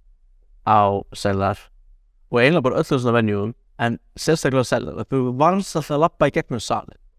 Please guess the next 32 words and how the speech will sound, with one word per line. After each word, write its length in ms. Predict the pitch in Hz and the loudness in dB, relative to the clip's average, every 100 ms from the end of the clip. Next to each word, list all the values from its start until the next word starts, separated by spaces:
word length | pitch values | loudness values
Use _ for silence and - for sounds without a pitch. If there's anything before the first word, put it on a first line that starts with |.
| _ 120 104 110 _ _ - | _ _ _ -20 _ _ -4
Þú 60 | 123 | -2
veist, 100 | 113 | 2
þú 60 | 127 | 0
varst 140 | 107 | 0
að 60 | 113 | 2
bara 160 | 127 113 | 2 2
fara 200 | 107 139 | 0 -2
upp 80 | 135 | -4
á 40 | - | -2
svið 180 | 175 170 _ _ _ | -2 -2 _ _ _
og 60 | 120 | -6
eftir. 280 | 110 - 82 _ _ _ _ - | -6 -8 -20 _ _ _ _ -2
Og 60 | |
mér 120 | 127 131 | 0 0
fannst 120 | - 170 | 0 -2
alltaf 260 | - 135 | 0 0
verst 240 | 170 - - _ - | 0 0 -12 _ -4
þegar 160 | 147 | -2
þú 40 | 127 | 0
fórst 240 | 160 - | -2 -2
upp 60 | 135 | -8
á 20 | |
svið 340 | - 98 127 170 _ _ _ _ | -4 -2 -2 -8 _ _ _ _
og 80 | 117 | -6
þið 120 | 120 - | -2 2
gekk 200 | 175 - | 2 0
kannski 200 | 143 139 | -2 -2
ekki 200 | 127 98 | -2 -4
vel 220 | 98 117 - - _ _ _ _ _ _ _ _ 123 | -2 -4 -6 -18 _ _ _ _ _ _ _ _ -4
og 80 | 123 | 0
hún 80 | |
labbar 300 | 135 - 131 | 0 2 0